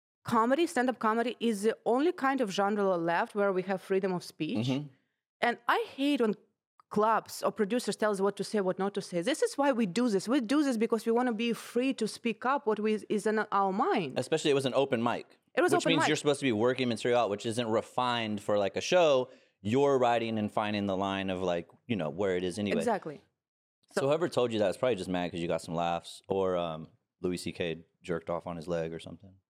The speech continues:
Speaker 1: Mm, could be.
Speaker 2: <laughs> Maybe.
Speaker 1: Maybe. I
Speaker 2: <laughs>
Speaker 1: don't know. I don't know what his problem. But yes, it was open mic, and yeah. Anyway, it was. It pissed me off.
Speaker 2: So are you gonna stop doing the joke?
Speaker 1: Oh fuck no.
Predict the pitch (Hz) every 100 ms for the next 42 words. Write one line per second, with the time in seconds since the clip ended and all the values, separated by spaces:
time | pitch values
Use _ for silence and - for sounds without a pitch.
0 | _ 208 208 196 202 214 208 175 190 -
1 | 101 117 143 151 285 269 - 208 180 247
2 | 240 196 180 185 165 220 208 190 185 -
3 | - 170 - 233 247 190 208 247 240 208
4 | 175 170 165 - 165 165 160 - _ -
5 | 196 196 170 156 - 185 170 - _ -
6 | - 180 156 143 - - 113 98 98 -
7 | 98 87 95 92 90 90 123 131 - 466
8 | - 359 - 151